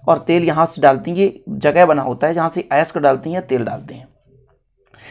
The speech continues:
तो प्यारे बच्चों इसके बाद हम, अ, इस बाहर से नली लगी होती है, इसके माध्यम से हम क्या करते हैं, इस माध्यम से हम हवा प्रवाहित करते हैं तो बुलबुला उत्पन्न होता है और ये झाग उत्पन्न कर देता है और झाग के फलस्वरूप जो अशुद्धियाँ वो झाग के रूप में अलग हो जाते हैं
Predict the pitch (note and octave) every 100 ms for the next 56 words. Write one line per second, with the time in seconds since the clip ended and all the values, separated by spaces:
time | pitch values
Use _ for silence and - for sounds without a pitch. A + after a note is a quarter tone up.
0 | - - E3 G3 G#3 G#3+ G3+ G3+ - G#3
1 | F#3+ G3 F#3+ G#3+ A#3 - - - D#3 D#3
2 | - G3+ G#3+ G#3 D3+ D3 F3 G3 F3 E3+
3 | F3+ E3 E3+ E3+ G3 F#3+ - E3+ E3 C#3+
4 | C3 E3 E3+ E3+ E3+ D#3 D#3 D#3 D3 D#3
5 | E3 A3 - - - - E3+ C#3+ C3+ D#3+
6 | - F3 G3 G3 C#3 C#3 E3 D3 C#3 D3+
7 | B2+ C#3+ - D3+ G3 A3 D#3+ D3 E3 D#3+
8 | - - B2 A#2+ A#2+ - - - - -
9 | - D#3 D#3+ D3+ E3+ F#3+ - - F3 F3
10 | C#3+ C#3 C3 A#2+ A#2 A#2 - - B2+ -
11 | D3+ G3+ - F3 D3 - D3 G#3 G#3+ -
12 | - D3+ E3 - D3 C#3 F#3 G3 C#3 D3
13 | D3 D#3+ D#3 C#3 C#3 D3+ D#3 D3+ F3 G3